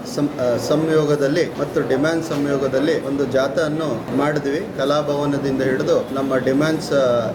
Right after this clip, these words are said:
ಇನ್‌ಸ್ಟಿಟ್ಯೂಷನ್ ಅವರಿಗೆ ಜಾ-, ಜಾಥಾ ತೆಗೆದ್ವಿ. ಇಲ್ಲಿ ಇವತ್ತಿನ ಘೋಷವಾಕ್ಯ ಏನಂದ್ರೆ, "ನಿರೂಪಣೆಯನ್ನು ಬದಲಾಯಿಸಿ, ಸಹಾನುಭೂತಿಯಿಂದ ಪ್ರತಿಕ್ರಿಯೆ ನೀಡಿ" ಅಂತ.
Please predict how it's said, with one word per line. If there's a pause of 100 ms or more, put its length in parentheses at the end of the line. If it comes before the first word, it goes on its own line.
(120)
ಇನ್‌ಸ್ಟಿಟ್ಯೂಷನ್
ಅವರಿಗೆ
ಜಾ-,
ಜಾಥಾ
ತೆಗೆದ್ವಿ. (100)
ಇಲ್ಲಿ (400)
ಇವತ್ತಿನ (320)
ಘೋಷವಾಕ್ಯ
ಏನಂದ್ರೆ,
"ನಿರೂಪಣೆಯನ್ನು
ಬದಲಾಯಿಸಿ,
ಸಹಾನುಭೂತಿಯಿಂದ (580)
ಪ್ರತಿಕ್ರಿಯೆ
ನೀಡಿ"
ಅಂತ.